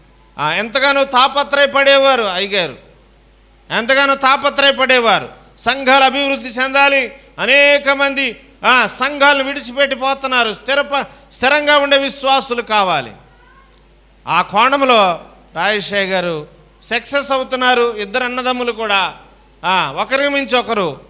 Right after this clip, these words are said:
బలమైన స్థిరమైన హృదయం కలిగి ఉన్నారు. పరిచర్య చేయాలి అని ఎన్ని కష్టాలు వచ్చినా, ఎన్ని ఇబ్బందులు వచ్చినా, దేవుని సేవ చేయాలనే పట్టుదల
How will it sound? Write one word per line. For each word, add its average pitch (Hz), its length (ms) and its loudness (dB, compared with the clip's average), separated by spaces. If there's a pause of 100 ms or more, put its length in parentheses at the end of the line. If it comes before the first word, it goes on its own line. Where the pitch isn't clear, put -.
(260)
బలమైన 220 720 2 (300)
స్థిరమైన 262 500 0
హృదయం 247 520 2
కలిగి 240 240 -2
ఉన్నారు. 202 500 -2 (320)
పరిచర్య 262 440 -2
చేయాలి 233 800 0 (160)
అని 214 180 -4
ఎన్ని 233 220 -2
కష్టాలు 254 460 -2
వచ్చినా, 202 460 -2 (260)
ఎన్ని 226 200 -2
ఇబ్బందులు 269 360 2
వచ్చినా, 220 500 2 (240)
దేవుని 269 480 2
సేవ 247 400 0
చేయాలనే 233 320 0
పట్టుదల 214 800 0